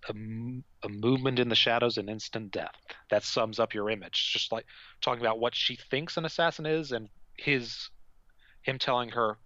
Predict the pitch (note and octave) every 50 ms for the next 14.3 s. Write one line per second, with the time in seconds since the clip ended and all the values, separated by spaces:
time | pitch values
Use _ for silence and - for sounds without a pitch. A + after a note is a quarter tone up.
0 | - - - C3+ - - - - C3 C3+ C#3+ C3+ C3+ A#2+ - - - - A#2 G2+
1 | G2+ - - G2+ G2 F2+ F#2 G#2+ - - - G2+ F2+ - - - F2+ E2 D#2+ -
2 | - F2 F2 F2 E2 D#2+ D#2 D#2 D#2 D#2 - - - - - - - - - -
3 | - - - - - - - - - - - - - - - - F3 - - -
4 | B2+ C#3 C3+ B2 - - C3 A#2 A#2 A2 G#2+ A2+ G#2+ - - - A#2 A2 G2+ -
5 | - A2 G#2+ G2+ - - - C3 A#2+ A#2+ A2+ G#2 G#2 G2 - - - - - -
6 | - - - G3 D3+ A#2+ A#2+ A#2+ A#2 A2 G#2 - - - G#2 G2+ G2 F#2 - -
7 | - G2 F2 E2 - - - - - - - - - _ _ _ - _ - -
8 | - - - - - - - - - - - - - _ - - - - - -
9 | - _ - - - _ _ _ - - - B2 B2 C3 - - - - A2+ G#2+
10 | G#2+ B2 A2+ G#2+ - A2+ G#2+ G#2 G#2+ G#2 G#2+ G#2+ G#2+ G2+ - A2 G#2 G#2 G2 -
11 | A#2 G#2+ A2 G#2 G2+ G#2 G#2+ G#2+ G#2+ - - - C4+ - - - - - D3+ B2
12 | A#2+ A#2+ B2 A#2 A#2 A2+ G#2+ G#2+ G#2+ A2 A#2 B2 B2 B2+ - - - - - -
13 | - - - - - C#3+ A#2+ A2 F#2+ F#2+ G#2 G#2+ A#2 - - - - C3 A#2+ B2
14 | A#2+ A#2+ A#2+ A2+ - -